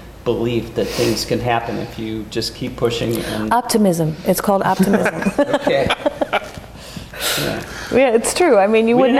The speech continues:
Speaker 1: have a
Speaker 2: never,
Speaker 1: choice.
Speaker 2: you would never,
Speaker 1: <laughs>
Speaker 2: you would never enter into this kind of, uh,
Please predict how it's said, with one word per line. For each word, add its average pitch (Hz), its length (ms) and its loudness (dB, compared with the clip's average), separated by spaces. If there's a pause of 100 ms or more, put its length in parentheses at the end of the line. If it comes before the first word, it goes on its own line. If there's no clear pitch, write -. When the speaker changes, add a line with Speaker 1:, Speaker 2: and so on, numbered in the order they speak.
Speaker 1:
have 269 40 0
a - 100 6
Speaker 2:
never, 240 180 2
Speaker 1:
choice. - 100 -6
Speaker 2:
you 254 140 6
would 262 160 6
never, 262 760 4
Speaker 1:
<laughs> - 100 -16
Speaker 2:
you 233 100 4
would 240 100 6
never 269 240 4
enter 226 300 4
into 170 720 4 (180)
this 170 340 2
kind 165 320 2
of, 147 320 4
uh, 139 560 4